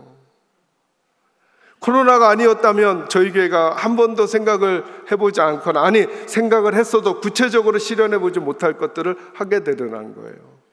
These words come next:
담임 목회자로서 저는 뭘 깨달았냐면, 코로나 삼 년을 지나면서 하나님이 교회가 하고 있던 모든 사역들을 다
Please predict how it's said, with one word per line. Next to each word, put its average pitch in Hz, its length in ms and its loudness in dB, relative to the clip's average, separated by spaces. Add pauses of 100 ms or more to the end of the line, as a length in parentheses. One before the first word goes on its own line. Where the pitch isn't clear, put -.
(1500)
담임 160 240 0
목회자로서 151 580 -2
저는 139 320 -2
뭘 139 280 -2
깨달았냐면, 135 1000 -6 (480)
코로나 196 320 -2
삼 214 240 -6
년을 196 260 -2
지나면서 139 680 -8 (260)
하나님이 170 560 -4 (220)
교회가 185 460 -2
하고 180 240 -6
있던 156 420 -6
모든 202 580 -2
사역들을 190 800 -4
다 151 540 -2